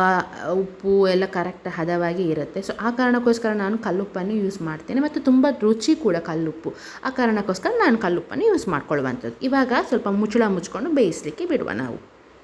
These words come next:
ಓಕೆ? So ಇವಾಗ ನಾನು ನೋಡ್ಬೋದು ನೀವು, ನಾ ಮಸಾಲೆ ವಿ-, ಹಾಕಿದೆ, ನಾನು ವಿಡಿಯೋ ಮಾಡಲಿಕ್ಕೆ ಮರ್ತೋಯ್ತು ನನಗೆ. So ಮಸಾಲೆ ನಾನು ಏ-, ನಾವೇನು ಗ್ರೈಂಡ್ ಮಾಡಿ ಇಟ್ಕೊಂಡಿದ್ವಿ ಮಸಾಲೆ, ಅದನ್ನ ಈಗ ನಾನು ಇದಕ್ಕೆ ಸೇರಿಸಿ ಮುಚ್ಚಳ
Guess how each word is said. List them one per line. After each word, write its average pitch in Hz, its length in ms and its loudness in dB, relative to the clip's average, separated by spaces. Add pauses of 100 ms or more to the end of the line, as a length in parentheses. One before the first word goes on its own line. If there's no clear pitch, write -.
(140)
ಓಕೆ? 233 240 -8 (720)
So 349 60 8
ಇವಾಗ 330 360 8
ನಾನು 262 280 6
ನೋಡ್ಬೋದು 254 480 4
ನೀವು, 214 240 4
ನಾ 240 160 4
ಮಸಾಲೆ 190 480 0
ವಿ-, 190 320 0
ಹಾಕಿದೆ, 185 600 0
ನಾನು 170 300 2
ವಿಡಿಯೋ 175 280 2
ಮಾಡಲಿಕ್ಕೆ 170 460 0
ಮರ್ತೋಯ್ತು 170 560 0
ನನಗೆ. 147 300 -4 (160)
So 180 240 2
ಮಸಾಲೆ 185 460 2
ನಾನು 233 280 2
ಏ-, 185 140 -2
ನಾವೇನು 190 420 4
ಗ್ರೈಂಡ್ 214 340 2
ಮಾಡಿ 214 200 2
ಇಟ್ಕೊಂಡಿದ್ವಿ 196 460 0
ಮಸಾಲೆ, 190 760 -2
ಅದನ್ನ 294 240 6
ಈಗ 262 180 6
ನಾನು 233 180 2
ಇದಕ್ಕೆ 220 240 0
ಸೇರಿಸಿ 214 680 -2
ಮುಚ್ಚಳ 214 280 0